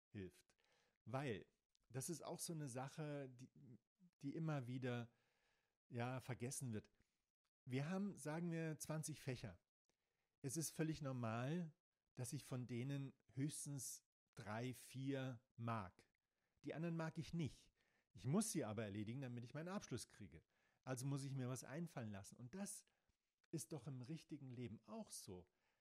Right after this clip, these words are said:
Die meisten Probleme, die wir haben, sind unangenehm und, äh, es gefällt uns nicht. Wir hätten die gerne vermieden oder wir würden sie gar nicht erst haben. Das ist im Leben ganz normal.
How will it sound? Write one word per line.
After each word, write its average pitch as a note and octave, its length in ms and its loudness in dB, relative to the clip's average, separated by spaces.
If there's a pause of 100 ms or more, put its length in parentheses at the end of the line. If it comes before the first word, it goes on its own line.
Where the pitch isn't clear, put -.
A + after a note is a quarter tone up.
(300)
Die C3+ 100 0
meisten F3+ 440 0
Probleme, D#3 460 0
die C3+ 160 -2
wir A#2+ 140 -2
haben, D3 340 -2
sind A2+ 280 -4
unangenehm E3+ 840 0 (720)
und, C3+ 400 0
äh, A#2 420 0 (320)
es - 100 -16
gefällt A#3 360 4
uns C#3 260 0
nicht. G2+ 260 -6
Wir B2+ 120 0
hätten G3 200 0
die G3 360 -4
gerne F#3 480 0
vermieden F#3 520 2
oder B2 300 0
wir C#3+ 180 -4
würden D#3 200 -8
sie D#3 140 -14
gar D3+ 180 -4
nicht D#3+ 120 -2
erst E3 220 -4 (240)
haben. D#3+ 460 -2 (1900)
Das - 260 -6
ist - 480 -4
im B2 120 4
Leben A#2+ 320 4
ganz B2 240 -2
normal. C3+ 640 0